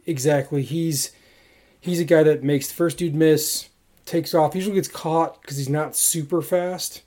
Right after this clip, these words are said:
in straight line speed, but, um, shoot, I'll take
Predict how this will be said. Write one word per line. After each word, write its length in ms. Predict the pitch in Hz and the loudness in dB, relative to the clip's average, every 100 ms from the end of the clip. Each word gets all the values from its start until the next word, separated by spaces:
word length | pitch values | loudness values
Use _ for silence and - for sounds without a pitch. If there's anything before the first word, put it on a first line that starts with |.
| _ - | _ -8
in 100 | 160 | -6
straight 260 | - 170 | -2 -2
line 220 | 170 170 | -2 -2
speed, 460 | 165 - 185 190 160 | -4 -4 -4 -4 0
but, 340 | 147 143 139 - - - _ - | 4 4 2 -6 -20 -20 _ -4
um, 460 | 143 139 131 - _ _ _ - _ _ _ - - _ _ | 0 0 0 -6 _ _ _ -20 _ _ _ -20 -20 _ _
shoot, 340 | - - 180 135 | -6 -2 0 0
I'll 100 | 147 | 0
take 420 | 170 165 - | 2 0 0